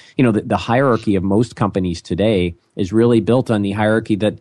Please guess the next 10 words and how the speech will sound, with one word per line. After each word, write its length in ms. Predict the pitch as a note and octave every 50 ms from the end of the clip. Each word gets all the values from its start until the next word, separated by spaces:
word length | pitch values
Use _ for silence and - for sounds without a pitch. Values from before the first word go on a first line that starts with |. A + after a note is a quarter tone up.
| _ _ _ _ -
came 320 | - B2 B2 B2+ B2+ B2
from 300 | A#2 - A#2+ A2+ A2 A2
the, 320 | A2 A2 G#2+ G#2+ G2+ E2+ -
you 160 | - D#2 G#2
know, 120 | G2 G2+
the, 280 | F#2 G2+ G2 F#2+ F#2 F2+ - - - F2+ -
well, 160 | - D#2+ D#2+
the 80 | F2+ F#2+
Industrial 460 | F2+ E2+ A2 G#2 G#2+ - G#2+ F#2+ F#2
Revolution, 760 | G2 G2+ G2+ F2 F#2+ G#2 B2+ D#3+ E3 - - F#2 G2+ B2